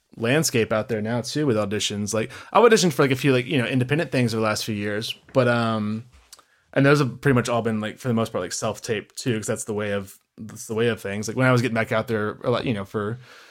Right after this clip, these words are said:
commercials and T V and whatnot, you know, a lot of that was in-person stuff. Um, but now I guess, like, a lot of the in-person stuff is, it's basically, I guess, like,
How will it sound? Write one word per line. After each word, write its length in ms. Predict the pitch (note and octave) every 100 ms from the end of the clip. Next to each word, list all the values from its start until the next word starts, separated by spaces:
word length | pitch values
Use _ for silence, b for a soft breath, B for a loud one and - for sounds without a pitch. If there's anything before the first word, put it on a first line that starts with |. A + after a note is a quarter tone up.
| b b b b _ -
commercials 400 | D3 C#3+ B2+ B2
and 100 | A#2+
T 160 | C3
V 240 | A#2+ D3+ D#3
and 100 | B2+
whatnot, 460 | - A#2 A2+ A2 B B B B
you 100 | C3+
know, 120 | A2+
a 20 | G2+
lot 140 | G2+
of 60 | F#2+
that 140 | C#2
was 220 | G#2 - -
in-person 520 | A#2 A2+ F#3 - A#2+
stuff. 480 | - A2+ F#2+ - - _ _
Um, 520 | B2+ B2 A#2+ A2+ G#2 G2+
but 120 | - A#2
now 200 | A#2+ A#2
I 60 |
guess, 160 | A#2 A2+
like, 100 | G#2
a 40 |
lot 140 | G#2 G#2
of 80 |
the 80 | G#2
in-person 420 | A2 G#2 A2 - G#2
stuff 360 | - G2 G2
is, 480 | G2+ G2 F#2+ - - _ _
it's 260 | - B2+ -
basically, 460 | - D3+ D#3 C3+
I 60 | C3
guess, 300 | A#2 A#2 -
like, 140 | A2+